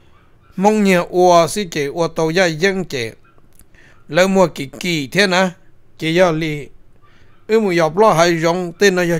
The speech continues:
chiếc cù nè. Chỉ dù tua lấy lò chỉ. Dù mua đi cha là dân tàu. Họ chẳng chân mà. Ngay cổ, ngay xài, thiên, ngay mùa tê, thiên, ngay lồng. Chỉ do ít cho chẳng chân hành nó là mà. Chỉ do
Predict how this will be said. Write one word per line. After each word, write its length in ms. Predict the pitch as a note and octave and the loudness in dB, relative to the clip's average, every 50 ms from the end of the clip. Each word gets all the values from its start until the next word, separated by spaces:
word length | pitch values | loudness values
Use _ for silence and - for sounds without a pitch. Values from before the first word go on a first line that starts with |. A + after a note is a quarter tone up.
| - | -4
chiếc 300 | - - A3 G3+ - - | 0 2 2 2 2 2
cù 260 | - G3 F#3 E3+ E3+ | 2 4 4 4 4
nè. 220 | E3+ F3 F3 D3+ B2+ B2 | 2 0 -2 -2 -4 -8
Chỉ 140 | - D#3 D3+ | -10 -10 -8
dù 140 | D3+ D#3 D3+ | -6 -6 -8
tua 240 | D3 - F3 E3+ E3+ | -6 -4 -2 0 2
lấy 220 | F3 G3+ G#3 G#3 | 4 4 4 4
lò 280 | G3 F3+ D#3 D3+ C#3+ C#3 | 4 2 2 0 0 -2
chỉ. 320 | C3+ - C#3 C3+ C3 A2 - - - | -4 -6 -8 -8 -8 -10 -12 -16 -18
Dù 200 | - D3 D3 D3+ | -12 -10 -6 -4
mua 240 | D#3+ F3 F3+ F3 E3 | -2 0 0 0 0
đi 120 | F3 E3+ - | -2 -4 -4
cha 180 | - F3 E3 D#3+ | 0 0 0 2
là 100 | D#3+ D#3+ | 0 -2
dân 200 | D#3+ F#3+ G3 E3+ | -4 -4 -6 -6
tàu. 400 | - - E3+ E3 D#3+ D3 - - _ - - - - _ - - - _ _ _ | -4 -2 0 0 0 -2 -4 -10 _ -20 -20 -20 -20 _ -20 -20 -20 _ _ _
Họ 160 | - C#3+ F3+ D#3+ - | -4 -4 -4 -4 -4
chẳng 260 | - D#3 C#3 B2+ A2+ - _ | -6 -6 -6 -8 -10 -6 _
chân 400 | - G3+ G3+ G#3 G#3 G#3 G3+ F#3+ | 0 0 0 0 -2 -4 -4 -4
mà. 240 | E3+ C#3 B2+ A#2+ A#2+ - - - - - - _ _ _ _ _ _ _ _ - _ _ | -4 -4 -6 -8 -10 -14 -20 -20 -20 -20 -20 _ _ _ _ _ _ _ _ -20 _ _
Ngay 280 | F3 E3 E3 G3 G3 E3+ | -12 -6 -2 0 0 0
cổ, 320 | - - - D#3 D#3 E3+ | -2 -6 -4 -2 -2 0
ngay 280 | F3 E3+ F3+ G3 F3+ D3+ | -2 -2 -2 -4 -4 -4
xài, 540 | C3 - - - F#3 E3 D#3+ D#3+ D#3 D#3 D3+ | -6 -8 -6 -2 0 2 2 2 0 0 -4
thiên, 480 | D3 - - F#3+ G3+ G#3 G3 F#3 D#3 D3+ | -6 -4 0 2 2 2 2 -2 -4 -2
ngay 140 | F3+ F3 E3 | -2 -2 0
mùa 240 | D#3 D3+ D#3 D3+ | -2 -2 -4 -6
tê, 460 | C#3+ - _ - F#3+ F#3+ F#3+ F#3+ F#3 F3+ - | -6 -6 _ 0 2 4 4 4 2 2 0
thiên, 200 | F3 F#3 F3+ E3+ | -2 -4 -2 -2
ngay 140 | F3 E3+ D#3+ D3 C#3+ C#3+ | -2 -2 -4 -4 -6 -4
lồng. 340 | D#3+ D#3+ D3 C3 A#2+ B2 A#2 - | -2 -2 -2 -2 -4 -10 -14 -12
Chỉ 160 | - B2+ B2+ | -10 -8 -6
do 100 | C#3+ D3 | -6 -6
ít 180 | C#3+ - F#3+ E3 | -6 -6 -8 -6
cho 140 | - E3 D3 C3 | -4 -4 -4 -4
chẳng 180 | - - B2 G2 - - | -6 -10 -10 -12 -6 -4
chân 180 | F#3 F#3 F3 | -2 -2 -2
hành 360 | C3 B2 C#3+ D3+ E3 E3 D3 | -2 -4 -4 -4 -6 -8 -8
nó 80 | D3 C#3+ | -8 -8
là 100 | C#3 B2 | -8 -8
mà. 240 | B2 B2+ A#2 F#2 - - _ _ _ _ _ _ _ _ _ - - - - - | -8 -10 -10 -12 -14 -18 _ _ _ _ _ _ _ _ _ -20 -20 -20 -10 -6
Chỉ 120 | E3+ E3+ | -2 2
do 140 | F#3 F#3+ | 2 2